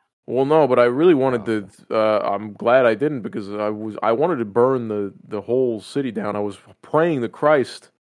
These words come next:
Speaker 1: that as soon as I left, a direct energy weapon would just take a couple shots
Speaker 2: <laughs>
Speaker 1: at Miami for the one time, dude, because, bro, that city,
Speaker 2: A lot of
Speaker 1: one, is
Speaker 2: blue
Speaker 1: fucking
Speaker 2: roofs over there?
Speaker 1: gross. I was down at, yeah, well, there was a lot of blue roofs down there, if you believe that,
Speaker 2: Yeah,
Speaker 1: to be honest with
Speaker 2: yeah.
Speaker 1: you. I, uh,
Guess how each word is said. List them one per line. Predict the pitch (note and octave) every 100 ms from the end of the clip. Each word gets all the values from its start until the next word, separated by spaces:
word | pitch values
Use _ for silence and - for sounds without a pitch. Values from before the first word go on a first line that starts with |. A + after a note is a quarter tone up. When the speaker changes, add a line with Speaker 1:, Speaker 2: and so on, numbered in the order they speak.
| _ _ _
Speaker 1:
that | - A2
as | G2+
soon | C#3 C3+
as | A2+
I | A2+
left, | A#2 C#3 B2
a |
direct | G2+ G2+ A#2 A#2+
energy | B2+ B2+ G2
weapon | G#2 G#2 G#2 G2+
would | G2 G2
just | G#2 -
take | A#2+
a | A#2
couple | - G#2 G2
shots | - A2+ A2+ - - - D#4+ -
Speaker 2:
<laughs> | -
Speaker 1:
at | A3 G3 E3 A#2 G#2 A2+ A#2
Miami | - A2 A2 B2+ B2+ A#2
for | A#2
the | A#2
one | A2 B2+ G2
time, | A2 G#2+ G2+ G2+
dude, | A2 A#2
because, | A2+ A#2+ A#2+ A2+
bro, | A#2 C#3 C3
that | D#3
city, | - F#3+ F3+
Speaker 2:
A | B2
lot | B2+
of |
Speaker 1:
one, | F#3
is | B2+
Speaker 2:
blue | C3 C#3
Speaker 1:
fucking | E3 C#3+
Speaker 2:
roofs | D3+ D3+
over | A2
there? |
Speaker 1:
gross. | C3+ C3 E3+ - - _ _ _ _ _
I | B2
was | C3+ A#2
down | D#3+ G3
at, | B2
yeah, | C#3+ D3 G2+
well, | G#2+ A#2 A#2
there | A#2 C#3+
was |
a | C3
lot | D3
of | D3
blue | A2+ B2+
roofs | A#2+ C#3 G#2+
down | G#2+ G2+
there, | G#2
if | G2+
you | G#2
believe | A2 A2+
that, | A2 G#2
Speaker 2:
Yeah, | D#2
Speaker 1:
to | F2
be | G#2+
honest | G#2 F#2+
with | E2
Speaker 2:
yeah. | F#2+
Speaker 1:
you. | - _ _ _
I, | - B2+ C3+
uh, | C3+ B2+ A#2+ A2